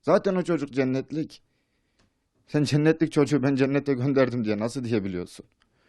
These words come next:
Ben gerçekten inanmıyorum ruh sağlığının bozuk olduğuna. Yani inanamam.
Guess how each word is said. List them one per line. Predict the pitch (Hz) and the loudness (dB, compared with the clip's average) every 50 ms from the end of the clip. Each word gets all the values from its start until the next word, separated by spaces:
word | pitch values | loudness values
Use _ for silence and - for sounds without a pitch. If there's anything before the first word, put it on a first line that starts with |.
| _ _ _ _ _ _ _ _ _ | _ _ _ _ _ _ _ _ _
Ben | - 120 135 139 95 80 | 6 6 6 6 4 6
gerçekten | 82 139 139 139 - 143 139 - 147 139 | 6 6 6 6 4 4 6 6 6 8
inanmıyorum | 135 127 147 147 143 135 131 120 104 107 104 104 | 8 8 8 8 8 8 8 8 8 6 6 4
ruh | 120 113 | 2 2
sağlığının | - - 123 110 104 123 117 110 110 104 | 2 2 2 4 6 4 4 4 4 6
bozuk | 104 110 107 113 110 - | 4 4 4 2 2 4
olduğuna. | 107 104 104 98 101 101 104 104 101 98 92 95 | 4 4 4 4 2 0 0 0 0 0 0 0
Yani | 95 98 95 98 95 95 95 95 101 - _ _ _ _ _ - | -2 -2 0 0 -2 -2 -2 -4 -8 -12 _ _ _ _ _ -8
inanamam. | 104 107 123 135 143 165 165 127 92 87 | -2 0 0 2 2 0 0 -2 -2 -4